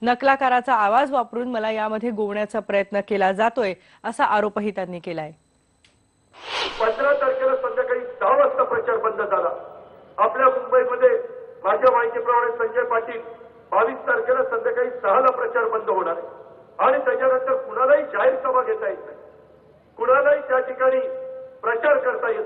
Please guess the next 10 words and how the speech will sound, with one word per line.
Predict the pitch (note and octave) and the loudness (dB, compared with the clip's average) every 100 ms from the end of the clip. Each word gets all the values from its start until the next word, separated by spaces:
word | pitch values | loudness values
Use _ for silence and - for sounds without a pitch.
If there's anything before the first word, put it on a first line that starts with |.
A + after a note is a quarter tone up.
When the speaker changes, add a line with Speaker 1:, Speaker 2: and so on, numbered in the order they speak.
| F#3 | -8
Speaker 2:
नाही. | F3+ - - - - - | -14 -16 -20 -20 -20 -6
हे | E3+ | 0
आम्हाला | F#3+ G#3 G#3+ | 2 2 0
माहिती | F3 G3 A#3+ | -2 -4 -6
नाही | A#3 A#3 | -8 -6
का? | B3+ - - - - - - _ _ - | -6 -8 -16 -20 -20 -20 -20 _ _ -12
मी | A3+ | -10
सोळा | B3 A#3+ B3 A#3 | -4 0 2 2
तारखेला | A#3 A3+ A#3 A#3 | 0 -2 -2 0
माझ्या | A#3 A3+ A#3+ A3 | 0 0 0 -2